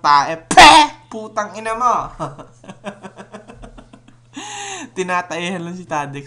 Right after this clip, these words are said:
Wawa naman. Shit. Wawa. Mm.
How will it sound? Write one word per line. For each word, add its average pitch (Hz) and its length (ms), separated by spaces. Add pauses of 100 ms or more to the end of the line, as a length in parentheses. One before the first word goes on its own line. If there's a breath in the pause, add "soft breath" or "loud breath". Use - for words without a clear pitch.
Wawa 135 400
naman. 135 320 (240)
Shit. 131 400 (960 loud breath)
Wawa. 135 800 (320)
Mm. 110 480